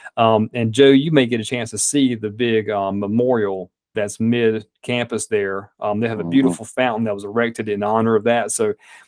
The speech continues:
Speaker 1: guys, I just wanna bring it up and just say, you know, out of the respect to the university that we have for, for them and for college football in general, from the Strut Podcast, all respect to Marshall University for working through that tragedy.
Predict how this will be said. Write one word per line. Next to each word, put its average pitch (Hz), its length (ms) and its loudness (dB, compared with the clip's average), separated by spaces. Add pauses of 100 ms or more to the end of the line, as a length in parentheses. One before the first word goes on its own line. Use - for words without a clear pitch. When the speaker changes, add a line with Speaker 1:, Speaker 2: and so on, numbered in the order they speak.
(120)
Speaker 1:
guys, 143 180 4
I 160 140 4
just 185 120 -2
wanna 127 260 4 (120)
bring 131 200 4
it 120 100 -2
up 117 260 2
and 117 100 -6
just 123 220 -4
say, 120 360 -2 (120)
you 120 140 -6
know, 110 60 -8 (180)
out 123 100 -2
of 127 100 -2
the 117 100 0
respect 123 720 -4
to 123 80 -4
the 110 100 -6
university 117 640 0
that 101 100 -6
we 120 220 0
have 117 400 -2
for, 98 320 -6
for 104 180 -4
them 120 300 0
and 104 100 -4
for 98 100 -10
college 113 340 -2
football 110 360 0
in 101 100 -4
general, 107 480 -2 (420)
from 156 160 2
the 143 60 2
Strut 120 320 2
Podcast, 107 760 0
all 139 180 2
respect 135 480 2
to 120 80 -2
Marshall 117 360 0
University 113 500 -2
for 104 280 -8 (140)
working 139 380 4
through 120 380 0
that 117 340 -2
tragedy. 107 640 -2